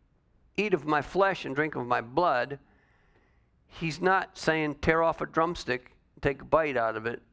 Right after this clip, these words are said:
because he says,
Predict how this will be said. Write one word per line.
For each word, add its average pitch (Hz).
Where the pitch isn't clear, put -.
because 180
he 196
says, 185